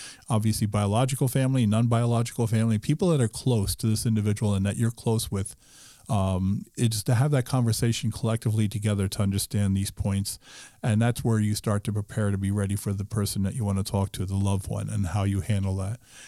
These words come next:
My other encouragement strongly with families is make the time, make an appointment. You, you know, you don't show up at a doctor's office unless it's an acute emergency issue and just say, "Hey, doc, I just wanna see you and, you know, check in on you."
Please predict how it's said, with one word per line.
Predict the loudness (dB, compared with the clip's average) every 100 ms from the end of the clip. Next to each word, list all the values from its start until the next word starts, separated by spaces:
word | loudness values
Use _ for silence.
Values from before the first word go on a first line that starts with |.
| -20 0
My | 2
other | 4 2 2
encouragement | 0 0 0 2 -2
strongly | -2 0 2 4
with | 2 0
families | 0 2 2 2
is | 0 2
make | 2 2 0
the | -4
time, | -2 0 2 2 0 -2 0
make | 0
an | 2
appointment. | 0 0 0 0 0 -2 -4
You, | -4 0
you | 2
know, | 2 0 -4 -16 -20 -6
you | 0
don't | 2 2
show | 0
up | 0
at | 2
a | 2
doctor's | 2 0 0 2
office | 2 0 0 0
unless | 2 0 0
it's | -4 0
an | 0
acute | 0 0 2
emergency | 2 2 2 0 0 0
issue | 0 0 -2
and | 0
just | 0
say, | 0
"Hey, | 2 2
doc, | 2 0 0 -2
I | -2
just | 0 0
wanna | 2
see | 2
you | 0
and, | 0 -4 -10 -4
you | -2
know, | 0
check | -4 -2 -2 0
in | 0
on | 0
you." | -4